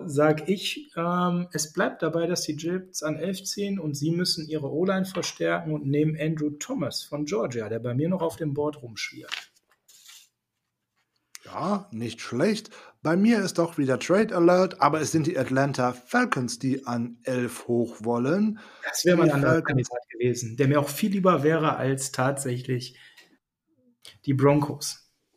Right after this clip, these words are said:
Speaker 2: Die Gerüchte haben in den letzten Tagen nicht nur Fahrt aufgenommen, die kann man schon praktisch greifen. Dort schwirren immer zwei Namen herum, die mit den Falcons in Verbindung gebracht werden. Und ich entscheide mich an dieser Stelle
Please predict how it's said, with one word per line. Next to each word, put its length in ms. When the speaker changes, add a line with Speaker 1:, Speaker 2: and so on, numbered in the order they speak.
Speaker 2:
Die 80
Gerüchte 720
haben 220
in 80
den 120
letzten 440
Tagen 340
nicht 180
nur 160
Fahrt 440
aufgenommen, 800
die 100
kann 200
man 180
schon 200
praktisch 540
greifen. 720
Dort 240
schwirren 520
immer 260
zwei 360
Namen 420
herum, 380
die 140
mit 300
den 140
Falcons 400
in 100
Verbindung 460
gebracht 640
werden. 340
Und 120
ich 120
entscheide 420
mich 200
an 120
dieser 240
Stelle 500